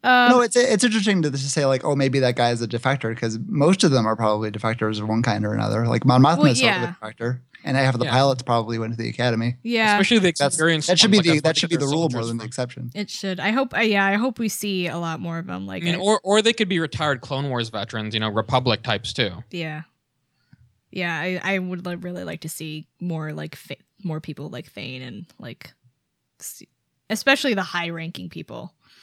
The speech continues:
Speaker 1: 'Cause, like, I liked that idea with Madine in the originals. Um, and then the other guy we see is Diego Luna, who is, seems like he is kind of like the, I don't know, maybe the, I don't know if he's the leader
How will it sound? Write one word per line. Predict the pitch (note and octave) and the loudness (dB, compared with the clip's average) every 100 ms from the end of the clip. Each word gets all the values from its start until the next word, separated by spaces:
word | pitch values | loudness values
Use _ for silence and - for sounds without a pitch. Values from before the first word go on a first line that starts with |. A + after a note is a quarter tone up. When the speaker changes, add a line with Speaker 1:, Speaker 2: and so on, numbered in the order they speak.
| _ _ - | _ _ -10
Speaker 1:
'Cause, | F#3 | -8
like, | F3+ F#3+ | -6 -8
I | F3+ | -8
liked | F3+ F3 E3+ - | -6 -6 -8 -10
that | E3+ D#3+ - _ - | -8 -8 -12 _ -6
idea | F#3+ F3+ F3 | -4 -2 -2
with | E3+ F#3 | -4 -4
Madine | E3+ E3 E3+ E3+ E3 - _ _ | -6 -6 -8 -8 -10 -12 _ _
in | D#3+ F3+ | -14 -10
the | E3+ F3 F3+ _ _ - | -8 -8 -12 _ _ -16
originals. | F3+ F3 F3 E3+ F3 - _ - - - _ G#3+ | -14 -10 -10 -10 -12 -16 _ -20 -20 -20 _ -4
Um, | G3+ F#3 F3+ F#3 | 0 0 -2 -2
and | A3 | -2
then | A#3+ A#3+ - - | 0 -2 -6 -6
the | A#3 | 0
other | A#3 C4 | 2 2
guy | B3 A#3 A3+ | 4 4 4
we | A#3 | 2
see | A#3 A#3 A#3 | -4 -4 -2
is | G#3+ G3+ | -2 -2
Diego | G#3 G3+ G#3 | -2 -2 -2
Luna, | G3 F3 E3+ G3 - - | -4 -2 -4 -6 -8 -8
who | G3+ F3+ | -4 -2
is, | F3 F3 - - | -4 -6 -10 -14
seems | - E4 F#4+ F#4+ E4 | -2 0 0 -2 0
like | C#4 A#3+ | 2 0
he | - C#4+ C#4 B3 | -2 2 2 2
is | A#3+ | -2
kind | - A3+ G#3+ G#3 | -4 0 2 2
of | G3 | 0
like | G3 F#3 F3+ | 0 -2 -2
the, | F#3 F#3 F3 E3+ E3+ - _ - _ _ _ _ - | -6 -4 -2 -4 -6 -12 _ -20 _ _ _ _ 0
I | A3 | 2
don't | A#3 | 2
know, | A3+ G#3+ G3+ - | 2 2 0 -2
maybe | G3+ G3+ G#3+ | -2 0 -2
the, | G3 F#3 F3+ F3 - - | -2 -2 -4 -8 -10 -2
I | |
don't | G#3 | 0
know | G3+ | 0
if | G3 | 0
he's | G#3+ F#3+ | -2 -4
the | F#3+ E3+ | -6 -6
leader | E3+ G#3+ D#4+ | -4 -2 2